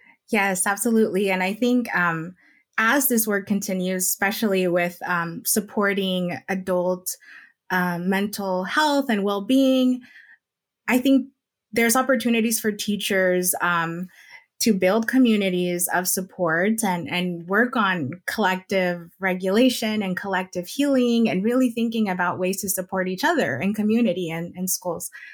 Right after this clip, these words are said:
Um, I think we, we're certainly, you know, find, trying to find ways to, to open spaces for this in our own work with teachers. And I think there's a lot of potential for that to, to be something that's sustainable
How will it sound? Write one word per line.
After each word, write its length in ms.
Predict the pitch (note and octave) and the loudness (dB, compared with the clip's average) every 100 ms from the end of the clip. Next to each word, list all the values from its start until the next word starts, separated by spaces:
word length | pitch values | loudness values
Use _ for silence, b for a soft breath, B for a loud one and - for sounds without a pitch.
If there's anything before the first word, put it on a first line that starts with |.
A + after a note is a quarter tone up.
| B _ | B _
Um, 160 | F3+ F3+ | -2 0
I 80 | F#3 | 0
think 220 | A3 A3 | 2 2
we, 100 | A3 | 2
we're 200 | G3 A3 | 2 2
certainly, 600 | A3+ A#3+ F#3+ A3 G#3 G3+ B B B B _ - | 4 2 2 2 2 0 B B B B _ -4
you 120 | G3 | 0
know, 160 | F3+ F3+ | 2 0
find, 420 | - B3 C4 A3+ | 0 2 2 2
trying 260 | C4 C#4 C#4+ | 2 4 4
to 100 | C#4+ | 2
find 280 | C#4 C4+ | 0 2
ways 320 | C4 B3+ B3+ - | 2 2 2 0
to, 320 | A#3 G3+ D#3 - - | 2 2 2 -4 -4
to 300 | A3 F#3 F#3 _ _ _ _ - | -2 -2 -4 _ _ _ _ -2
open 280 | A3 A3+ B3+ | 0 4 2
spaces 480 | B3+ A3+ A3 B3 A3+ | 2 0 0 0 -2
for 240 | - G#3+ | 0 0
this 220 | A#3 D#4 | 2 0
in 140 | - G3 | 0 0
our 200 | F#3 F#3+ | 2 4
own 200 | B3+ C#4 | 4 4
work 200 | C#4+ C#4+ | 4 0
with 160 | D4 C#4 | -4 -4
teachers. 540 | - C4+ D4 D4+ D4 - | -2 -2 -2 -2 -2 -2
And 180 | G3+ | -2
I 120 | G3 G3 | -2 -2
think 280 | D4+ E4+ - | 0 0 -2
there's 260 | F3 G3 | -2 -2
a 60 | G3+ | 0
lot 180 | G3 G3 | 0 0
of 80 | G3 | -2
potential 460 | G#3 F#3+ F#3 G3 | -6 -6 -6 -8
for 160 | F#3 F3 | -6 -2
that 260 | F3 E3+ - | 0 -2 -4
to, 260 | F#3 F3 E3 b b b b | -2 -2 -4 b b b b
to 100 | G#3+ | -2
be 100 | G3+ | 0
something 380 | G3 F#3+ F#3 F#3 | -2 -4 -4 -6
that's 180 | F3+ - | -6 -6
sustainable 880 | F#3 - F#3 F#3 F3+ F3 E3+ F3+ | -6 -2 0 0 -2 -6 -8 -10